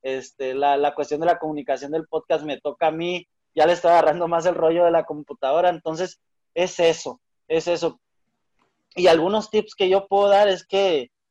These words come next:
eh, pensar que todo el tiempo, pensar más que nada todo el tiempo que puedes perder, digamos, que no te quedes acostado esperando a que todo pase, este, darle un deadline a tus sueños para convertirlos en metas y analizar si la situación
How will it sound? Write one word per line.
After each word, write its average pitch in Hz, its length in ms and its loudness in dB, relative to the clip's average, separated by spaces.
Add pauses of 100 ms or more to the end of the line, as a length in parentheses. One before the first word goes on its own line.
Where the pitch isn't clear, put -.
(160)
eh, 147 420 0 (220)
pensar 170 360 0
que 202 120 -2
todo 196 200 2
el 196 160 -2
tiempo, 202 680 0 (480)
pensar 233 380 4
más 254 200 0
que 254 100 -2
nada 254 280 0
todo 233 120 4
el 247 120 -4
tiempo 254 340 -4
que 170 100 -2
puedes 175 400 0
perder, 135 400 -2
digamos, 160 560 0
que 165 100 -4
no 165 180 -2
te 208 140 -4
quedes 196 260 0
acostado 175 600 2
esperando 165 420 -2
a 180 60 -6
que 147 80 -6
todo 165 300 -2
pase, 165 500 0 (320)
este, 143 480 -4 (380)
darle 165 340 4
un 190 120 -2
deadline 185 440 4
a 160 120 -4
tus 135 200 -10
sueños 170 460 -4
para 143 240 -2
convertirlos 147 580 -6
en 139 140 -6
metas 190 420 -4 (320)
y 170 180 0
analizar 165 680 2
si 214 260 -8
la 190 180 4
situación 165 800 0